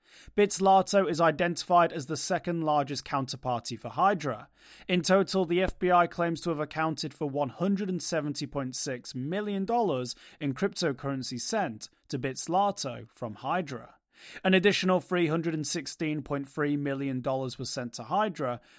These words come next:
either directly or indirectly from Bitslato.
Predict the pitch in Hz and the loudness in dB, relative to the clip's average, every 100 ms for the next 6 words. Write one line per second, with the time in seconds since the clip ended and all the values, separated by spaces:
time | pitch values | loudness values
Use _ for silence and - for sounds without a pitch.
0 | - 160 151 147 139 131 202 214 180 135 | 0 2 4 4 4 4 2 2 -2 -2
1 | 135 - 127 123 220 247 202 135 127 123 | -4 -6 -8 -6 -4 0 2 2 0 -6
2 | 127 117 117 _ 120 113 131 - 120 143 | -8 -10 -12 _ -10 -8 -8 -8 -4 -4
3 | 190 - 110 - | -4 -6 -12 -16